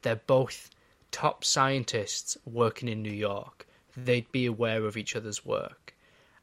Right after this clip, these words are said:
And I love the fact that you ne-, they never talk about each other in the movies. They don't interact in the movies. But that bit where, um,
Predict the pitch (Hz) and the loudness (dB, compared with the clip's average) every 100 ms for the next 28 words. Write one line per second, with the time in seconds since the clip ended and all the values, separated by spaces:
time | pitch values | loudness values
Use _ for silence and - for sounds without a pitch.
0 | _ 131 135 139 143 151 131 143 - 135 | _ 0 2 2 2 2 2 -2 2 0
1 | - 143 147 156 170 - - - 151 196 | 0 -4 -2 -2 -2 -6 -6 0 2 6
2 | 220 - 202 202 170 180 - 175 175 180 | 6 6 4 4 4 2 2 -2 -2 0
3 | 135 107 110 110 - - _ - 113 143 | 0 0 -2 -4 -8 -16 _ -6 -2 -2
4 | 202 165 139 117 120 104 101 101 101 - | -2 0 2 2 0 -6 -6 -6 -8 -10
5 | - - _ _ _ 127 127 139 - - | -14 -18 _ _ _ -4 0 0 0 2
6 | 139 131 135 127 127 - 120 120 117 113 | 2 4 4 4 2 2 2 0 0 -4